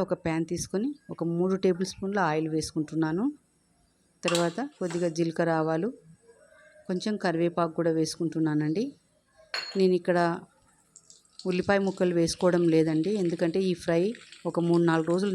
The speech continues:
నిల్వ ఉంటుంది. ఉల్లిపాయలు వేస్తే నిల్వ ఉండదండి. ఇవి బాగా ఫ్రై అయిన తర్వాత మనము ముక్కలు కట్, కట్ చేసి పెట్టుకున్నాం కదండి, వాటిని ఈ తాలింపులో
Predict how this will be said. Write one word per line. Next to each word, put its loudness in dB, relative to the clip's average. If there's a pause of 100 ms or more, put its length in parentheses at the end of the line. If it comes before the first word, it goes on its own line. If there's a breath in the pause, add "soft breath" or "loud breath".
నిల్వ 2 (100)
ఉంటుంది. 0 (540)
ఉల్లిపాయలు 2
వేస్తే 0
నిల్వ 2
ఉండదండి. 0 (4000)
ఇవి 0
బాగా 4
ఫ్రై 2
అయిన 2
తర్వాత -2 (560)
మనము 4 (560)
ముక్కలు 0
కట్, -2
కట్ -2
చేసి 0
పెట్టుకున్నాం -2
కదండి, 0 (260)
వాటిని 2 (500)
ఈ 2 (200)
తాలింపులో 2